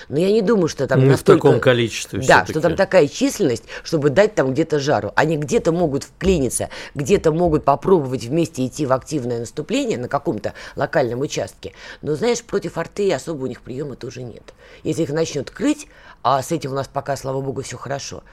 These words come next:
Speaker 1: ну что, останутся рожки до ножки от, э, всех вот этих вот бравадных ребят. Прокопенко, я, кстати, думаю, в их числе уже не будет. Прокопенко вполне себе хочет повторить уже сытость, я думаю, Белецкого.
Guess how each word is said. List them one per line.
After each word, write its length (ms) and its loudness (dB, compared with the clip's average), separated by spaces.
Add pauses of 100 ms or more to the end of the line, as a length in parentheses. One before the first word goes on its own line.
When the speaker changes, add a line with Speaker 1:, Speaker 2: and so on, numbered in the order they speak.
(280)
Speaker 1:
ну 480 -2
что, 200 -10
останутся 500 -6
рожки 280 -8
до 160 -6
ножки 360 -14 (240)
от, 220 -8
э, 120 -2
всех 240 -8
вот 120 -8
этих 220 -4
вот 120 -4
бравадных 540 -8
ребят. 240 -14 (300)
Прокопенко, 500 -4
я, 60 -4
кстати, 260 -8
думаю, 300 -2
в 80 -4
их 100 -10
числе 280 -8
уже 220 -6
не 120 -8
будет. 360 -18 (280)
Прокопенко 480 -6
вполне 320 -2
себе 240 -8
хочет 320 -8
повторить 460 -4
уже 360 -2 (220)
сытость, 540 -4
я 140 -2
думаю, 360 -6
Белецкого. 640 -2